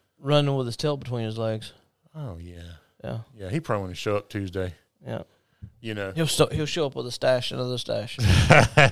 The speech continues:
Speaker 1: He'll
Speaker 2: I
Speaker 1: be
Speaker 2: mean,
Speaker 1: glued on.
Speaker 2: yeah, it, I mean, he should,
Speaker 1: Yeah,
Speaker 2: you
Speaker 1: for the
Speaker 2: know?
Speaker 1: most part, looking through these games, I mean, they're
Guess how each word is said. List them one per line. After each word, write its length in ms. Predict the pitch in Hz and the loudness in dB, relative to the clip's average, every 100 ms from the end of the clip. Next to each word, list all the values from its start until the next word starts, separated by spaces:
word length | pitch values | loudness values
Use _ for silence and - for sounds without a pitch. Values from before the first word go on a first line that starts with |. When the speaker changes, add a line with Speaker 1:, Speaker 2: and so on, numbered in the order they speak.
| - - - - - - - | 2 -16 -18 -18 -18 -18 0
Speaker 1:
He'll 100 | 185 | 8
Speaker 2:
I 40 | 143 | 10
Speaker 1:
be 80 | |
Speaker 2:
mean, 140 | 139 135 | 12 10
Speaker 1:
glued 260 | 180 170 | 10 10
on. 340 | 156 151 135 131 - _ _ | 8 8 4 -2 -12 _ _
Speaker 2:
yeah, 320 | 156 160 147 - - | 6 8 6 2 -4
it, 180 | 139 - _ | -6 -6 _
I 40 | 131 | -2
mean, 140 | 131 | 0
he 40 | |
should, 420 | 123 - 147 123 101 _ _ | 2 2 2 0 -4 _ _
Speaker 1:
Yeah, 180 | 247 165 | 4 4
Speaker 2:
you 60 | |
Speaker 1:
for 60 | 107 | 6
the 40 | 160 | 6
Speaker 2:
know? 40 | |
Speaker 1:
most 180 | 226 - | 6 6
part, 180 | 165 151 | 6 6
looking 260 | 175 180 147 | 4 2 0
through 260 | 151 165 175 | 2 2 2
these 420 | 151 127 - - _ _ _ _ 143 | 2 0 -6 -10 _ _ _ _ -6
games, 380 | 170 190 131 | -2 -2 -2
I 60 | 143 | -2
mean, 240 | 165 156 | -2 -2
they're 260 | 165 208 180 | -4 -6 -8